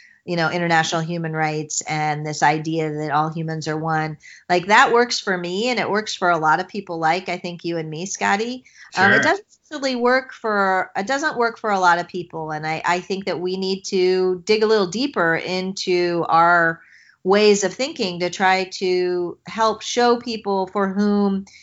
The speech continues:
Speaker 1: change and difference is not exciting, but indeed is scary, why that's still the right thing to do. Um, and I think that, that, you know, as this is one of the things that when I, you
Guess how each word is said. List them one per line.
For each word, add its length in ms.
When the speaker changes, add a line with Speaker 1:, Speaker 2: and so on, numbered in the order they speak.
Speaker 1:
change 720
and 260
difference 540
is 200
not 320
exciting, 720
but 180
indeed 360
is 200
scary, 800
why 240
that's 260
still 260
the 100
right 260
thing 180
to 140
do. 500
Um, 400
and 380
I 100
think 280
that, 240
that, 260
you 120
know, 120
as 140
this 180
is 200
one 180
of 100
the 100
things 280
that 260
when 200
I, 220
you 140